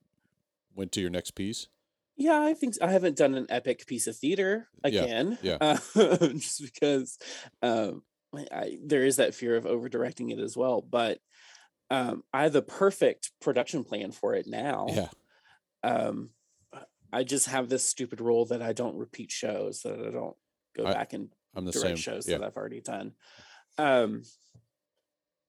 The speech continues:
Speaker 2: but yeah, yeah, I mean, I,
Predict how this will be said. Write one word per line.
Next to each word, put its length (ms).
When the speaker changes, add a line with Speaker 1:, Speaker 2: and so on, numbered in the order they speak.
Speaker 2:
but 220
yeah, 340
yeah, 420
I 80
mean, 340
I, 120